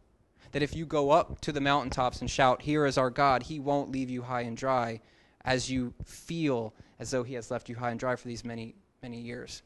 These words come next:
So we're gonna break this down into four sections and then conclude, uh, with the last few verses of Isaiah. I'm just gonna read through the text here and then give you some, some comments. In Isaiah forty, twelve through seventeen, it says this, "Who has measured the waters in the hollow of his hand,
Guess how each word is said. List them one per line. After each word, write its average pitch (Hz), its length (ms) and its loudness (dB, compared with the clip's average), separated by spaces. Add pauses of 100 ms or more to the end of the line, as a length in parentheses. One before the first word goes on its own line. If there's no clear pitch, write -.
(140)
So 165 100 -4
we're 156 60 0
gonna 190 100 2
break 180 200 2
this 165 100 -6
down 170 180 2
into 151 140 0
four 165 220 2
sections 151 480 0
and 143 80 0
then 139 80 2
conclude, 139 500 0 (300)
uh, 123 120 0
with 123 120 -6
the 131 80 -6
last 127 260 2
few 120 140 -8
verses 131 340 -4
of 120 140 -10
Isaiah. 117 500 -2 (180)
I'm 120 60 -12
just - 80 -8
gonna 127 140 0
read 131 180 2
through 143 80 -2
the 127 80 0
text 127 320 0
here 139 80 -2
and 123 80 0
then 120 100 -4
give 120 140 -4
you 117 60 -6
some, 117 240 -8 (100)
some - 160 -18
comments. 120 540 -6 (760)
In 139 60 2
Isaiah 156 260 6
forty, 170 300 2
twelve 156 300 2
through 151 100 -8
seventeen, 151 540 0
it 135 100 -4
says 139 240 0
this, 117 380 -4 (1040)
"Who 208 320 4
has 170 220 2
measured 151 480 0
the 143 80 -4
waters 139 600 4
in 127 100 -2
the 123 60 -4
hollow 135 460 4
of 127 120 0
his 120 140 -6
hand, 113 560 -6